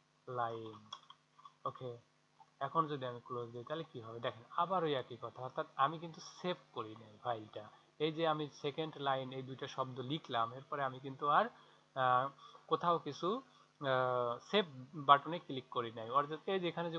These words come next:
কুইক access toolbar আছে, এই যে উপরের upper left কর্নারে save আছে, আমি যদি এখানে click করি তাহলে আমার কি হবে? আমাকে কিন্তু এটা close দিতে গেলে আর জিজ্ঞাসা করবে না, অর্থাৎ এই second লাইনটা আমার save হয়ে যাবে ওই আগের, আহ,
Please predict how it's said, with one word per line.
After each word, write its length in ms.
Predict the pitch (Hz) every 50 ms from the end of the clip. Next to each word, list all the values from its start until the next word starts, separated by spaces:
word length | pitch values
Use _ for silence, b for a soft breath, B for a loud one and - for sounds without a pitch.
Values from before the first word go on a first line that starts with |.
| 160 -
কুইক 240 | - 170 180 180 170
access 400 | 160 156 - - - 151 139 - -
toolbar 400 | 147 139 139 135 131 135 131 127
আছে, 300 | 127 123 - - 131 123
এই 80 | 123
যে 100 | 120 127
উপরের 460 | 123 123 123 123 - 131 123 123 120 113 B B B B B B
upper 500 | - 123 120 127 - - 131 127 123 127 123 - 127
left 340 | 123 123 127 127 123 - -
কর্নারে 600 | - 123 120 120 117 113 110 104 113 127 160 190 - b b b b _
save 280 | - - - 143 143 131
আছে, 280 | 123 117 - - 135 156
আমি 240 | - 151 147 156
যদি 220 | 151 156 147 147 147
এখানে 280 | 143 - 175 180 180
click 260 | 165 - - 127 123 - _
করি 400 | - - 127 120 127 151 190 226 - b b b b _ _
তাহলে 240 | 135 135 143 143 151
আমার 140 | 156 156 151 -
কি 120 | - 143 135
হবে? 300 | 135 139 135 143 175 190
আমাকে 340 | - 139 135 143 135 -
কিন্তু 260 | 131 139 139 139 135 143
এটা 120 | 139 147
close 340 | 143 - - 160 170 175 156
দিতে 240 | 147 147 147 147 131
গেলে 220 | 135 135 143 151 -
আর 200 | - 170 180 185 151
জিজ্ঞাসা 360 | 127 131 127 127 123 - - 123
করবে 240 | - 117 113 110
না, 100 | 110 117
অর্থাৎ 360 | 123 127 - - 160 170 - 170
এই 100 | 170 160
second 360 | - - 147 - 160 156 151
লাইনটা 440 | 147 143 143 143 143 139 147 127 123
আমার 320 | 120 127 139 156 190 208 - B B B B B B - - -
save 220 | 196 196 185 160
হয়ে 200 | 131 123 117 113
যাবে 360 | 104 110 107 107 110 107 110 - _
ওই 220 | 165 156 143 135 131 -
আগের, 360 | 147 143 139 131 131 127 123
আহ, 640 | 123 - - - _ _ _ _ - 135 127 123 120